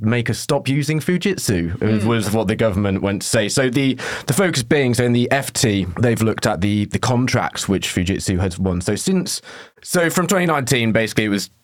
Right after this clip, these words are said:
Speaker 1: defined by the courts that there was, there were definitely errors here. It wasn't anything that the postmasters had done. And, uh,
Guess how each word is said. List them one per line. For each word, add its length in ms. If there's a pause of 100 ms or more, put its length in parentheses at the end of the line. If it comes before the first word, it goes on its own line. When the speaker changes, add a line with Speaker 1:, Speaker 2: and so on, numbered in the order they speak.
Speaker 1:
defined 440
by 120
the 120
courts 300
that 60
there 140
was, 220
there 180
were 80
definitely 600
errors 420
here. 460
It 120
wasn't 280
anything 340
that 80
the 60
postmasters 640
had 280 (200)
done. 340 (540)
And, 400
uh, 360